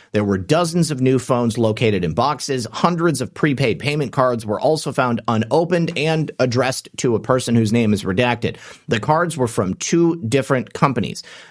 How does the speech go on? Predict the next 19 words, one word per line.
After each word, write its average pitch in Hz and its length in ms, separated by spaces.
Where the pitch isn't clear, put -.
Net 123 360
Spend 127 480
was 107 220
one 131 160
of 123 80
them, 127 220
and 113 100
then 107 120
the 110 120
other 113 120
one's 101 220
probably, 104 280
like, 78 200
Green 110 340
Dot 71 240
or - 40
something 78 360
like 71 160
that. 67 240